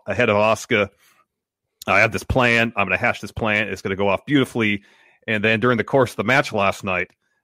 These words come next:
uh, it seemed like in one stretch, the match, her plan kind of backfired, and maybe to a certain extent, she had to, to react hastily and knock Asuka off the top rope, and, and, and so her team lost. I don't know. It just kind of feels like, so,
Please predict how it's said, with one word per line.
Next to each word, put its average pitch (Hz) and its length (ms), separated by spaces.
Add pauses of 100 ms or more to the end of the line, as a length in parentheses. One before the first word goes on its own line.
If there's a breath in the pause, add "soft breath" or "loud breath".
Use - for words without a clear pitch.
(120)
uh, 101 40
it 95 300
seemed 165 240
like 135 240
in 110 280
one 139 120
stretch, 107 380
the 107 60
match, 117 260 (120)
her 117 120
plan 120 260
kind 101 180
of - 60
backfired, 110 640
and 98 180
maybe 107 280
to 95 460
a 90 40
certain 127 200
extent, 101 340
she - 100
had 98 100
to, 95 300
to 101 140
react 120 500 (380)
hastily 104 600 (180 soft breath)
and 98 140
knock 104 220
Asuka 98 320
off 95 160
the - 60
top - 300
rope, 90 180
and, 95 180
and, 92 220
and 92 140
so 87 120
her 85 140
team 85 200
lost. - 280 (420)
I 165 160
don't 120 160
know. 104 220
It 107 60
just 120 140
kind 131 140
of 110 100
feels 113 260
like, 107 300 (920)
so, - 200